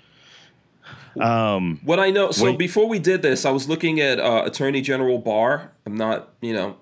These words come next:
Speaker 2: I'm not a fan
Speaker 1: Yeah.
Speaker 2: of Barr, but he did a press conference with the F B I, A T F, uh,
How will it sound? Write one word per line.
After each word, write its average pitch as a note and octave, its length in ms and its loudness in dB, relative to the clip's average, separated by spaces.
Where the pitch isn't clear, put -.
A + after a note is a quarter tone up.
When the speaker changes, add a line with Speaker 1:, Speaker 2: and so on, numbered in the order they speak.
Speaker 2:
I'm F#2+ 220 -6
not G#2+ 200 -2
a - 20 -6
fan A#2+ 480 -4
Speaker 1:
Yeah. G2 100 -8
Speaker 2:
of G2+ 100 -10
Barr, G#2 380 -2
but A2+ 140 0
he A#2 120 0
did C3+ 180 2
a C#3 60 2
press C3+ 320 -2
conference A#2+ 560 -2
with G#2+ 100 -8
the G#2+ 140 -2
F G#2 160 -4
B G#2+ 160 -2
I, C3 420 2
A G2 140 -4
T F#2+ 260 -4
F, A2+ 420 -2
uh, E2 340 -6